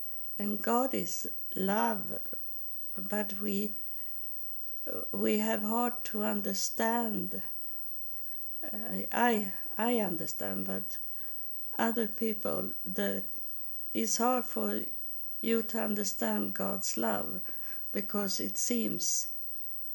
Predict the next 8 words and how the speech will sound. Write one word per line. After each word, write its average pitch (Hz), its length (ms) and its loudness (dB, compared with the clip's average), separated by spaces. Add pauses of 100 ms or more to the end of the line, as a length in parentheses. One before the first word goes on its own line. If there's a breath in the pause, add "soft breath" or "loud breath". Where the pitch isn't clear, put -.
(200)
uh, 196 340 0 (380)
evil 247 400 2
people 214 600 0 (220)
always 196 800 0 (360)
point 214 320 2
it 208 140 2
out 233 380 0 (640 loud breath)
where 208 580 2